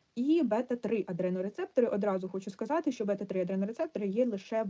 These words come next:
в жир-, жирових клітинах. А, на жирових клітинах.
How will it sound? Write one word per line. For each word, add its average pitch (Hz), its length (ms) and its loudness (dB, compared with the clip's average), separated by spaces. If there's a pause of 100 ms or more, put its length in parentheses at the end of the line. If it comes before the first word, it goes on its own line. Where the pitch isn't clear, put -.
в 196 180 -2
жир-, 196 280 -4
жирових 202 440 0
клітинах. 180 480 -4 (1500)
А, 202 380 -2 (180)
на 190 220 2
жирових 175 320 -2
клітинах. 196 480 -8